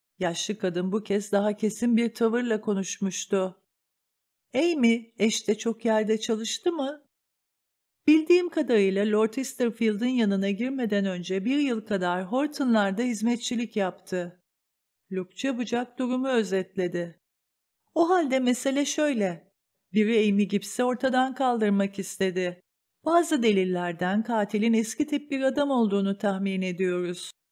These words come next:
Bu, şapka boyasının kırmızı oluşundan anlaşılıyor. Sonra adam oldukça atletik. Çünkü garajın damından kızın penceresine tırmanabilmiş."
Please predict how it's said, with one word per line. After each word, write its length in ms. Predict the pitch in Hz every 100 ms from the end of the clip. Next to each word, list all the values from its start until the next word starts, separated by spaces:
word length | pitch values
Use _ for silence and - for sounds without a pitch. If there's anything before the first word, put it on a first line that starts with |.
| _ _ 185
Bu, 280 | 196 214
şapka 500 | 220 - 262 - 302
boyasının 540 | 285 254 240 233 240 277
kırmızı 480 | 294 269 262 240 285
oluşundan 560 | 269 254 277 277 285
anlaşılıyor. 1000 | 269 220 202 196 - 196 196 185 175 180 _ _ _ _
Sonra 520 | - - 214 208 196 185
adam 280 | 180 190
oldukça 480 | 185 196 247 - 262
atletik. 680 | 226 226 226 220 202 - - _ _ _ _
Çünkü 400 | - 220 202 208
garajın 520 | 185 196 196 185 247 220
damından 520 | 202 185 180 202 220
kızın 320 | 226 208 240
penceresine 760 | 226 208 190 185 180 214 233 247
tırmanabilmiş." 1040 | 247 226 233 240 214 233 220 214 -